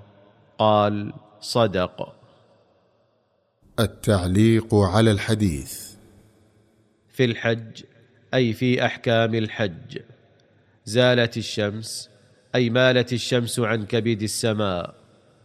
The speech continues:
Speaker 1: سرادق الحجاج، السرادق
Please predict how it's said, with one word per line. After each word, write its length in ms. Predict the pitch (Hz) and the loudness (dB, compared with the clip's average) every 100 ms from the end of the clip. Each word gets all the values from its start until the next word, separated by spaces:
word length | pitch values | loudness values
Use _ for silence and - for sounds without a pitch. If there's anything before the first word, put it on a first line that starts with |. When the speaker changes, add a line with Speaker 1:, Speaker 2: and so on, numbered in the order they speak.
| _ _ | _ _
Speaker 1:
سرادق 640 | - 123 120 123 117 120 | -4 2 4 4 2 -2
الحجاج، 840 | 123 107 113 101 95 104 107 110 - - _ _ _ _ - | -2 -4 -6 -6 -4 -2 -2 -4 -12 -18 _ _ _ _ -6
السرادق 880 | 117 - 123 113 113 101 117 - | -6 -2 0 2 2 0 -4 -10